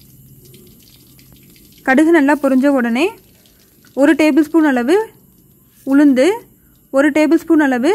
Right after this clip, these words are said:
பச்சை கடலை பருப்பு ஆட் பண்ணிக்கலாம். இதை ஒரு டைம் நல்லா மிக்ஸ் பண்ணிக்கோங்க. இப்போ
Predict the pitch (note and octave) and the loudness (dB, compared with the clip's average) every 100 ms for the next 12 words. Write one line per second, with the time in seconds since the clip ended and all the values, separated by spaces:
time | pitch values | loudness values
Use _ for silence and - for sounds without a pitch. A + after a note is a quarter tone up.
0 | G#4 C#4+ - D4+ D4+ C#4+ C#4+ A#3+ D4+ C4 | -2 -6 -2 -2 0 0 -2 -2 0 -2
1 | A3+ B3 A3+ A3 A3 D#4+ G#4 _ _ _ | -2 -4 -2 -4 -2 -4 -6 _ _ _
2 | _ _ _ _ _ _ - - C4+ D#4 | _ _ _ _ _ _ -20 -6 0 2
3 | C#4+ C4 D#4+ D4+ C#4 A#3+ - C4+ B3 A3+ | 2 2 0 2 0 -2 -4 -4 -4 -4
4 | A3 C4 G#4 G4 _ _ _ _ _ _ | -4 -4 -6 -10 _ _ _ _ _ _
5 | _ _ _ _ - _ _ _ _ _ | _ _ _ _ -20 _ _ _ _ _
6 | - - _ _ _ - _ _ - _ | -20 -20 _ _ _ -20 _ _ -20 _
7 | - - - - _ - C4+ D4 | -20 -20 -20 -20 _ -8 -4 0